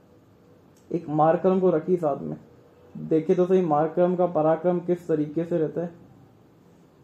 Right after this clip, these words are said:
निन्यानवे दो विकेट के नुकसान पे उन्नीस ओवर के बाद,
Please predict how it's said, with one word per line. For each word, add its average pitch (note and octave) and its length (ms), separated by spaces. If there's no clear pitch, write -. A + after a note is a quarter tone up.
निन्यानवे D#3 460
दो D#3+ 200
विकेट D#3 280
के D#3 80
नुकसान D3+ 380
पे E3 160
उन्नीस D3+ 340
ओवर D3 180
के D3 80
बाद, D3+ 360